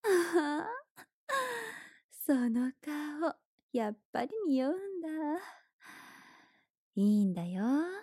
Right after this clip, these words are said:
っきり言って。お姉ちゃん、臭いっ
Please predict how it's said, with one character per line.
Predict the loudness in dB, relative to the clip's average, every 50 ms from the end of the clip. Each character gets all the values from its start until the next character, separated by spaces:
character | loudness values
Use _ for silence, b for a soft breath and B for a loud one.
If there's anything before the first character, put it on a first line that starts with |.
| -14 _ _ -4 -4
っ | -4 -4 _ _
き | _ -2 0 0
り | 0 0 -2 -4 -6 _ _ _ -6
言 | -6
っ | -6
て。 | -6 _ _ _ _ _ _ _ _
お | 0 2
姉 | 2 4 4 4 2 2
ち | 0 -4 -8 -8
ゃ | -6 -6
ん、 | -8 -10 _ _ -20 -20
臭 | -20 -14 -8 -4 -4 -2
い | 0 0 0
っ | 0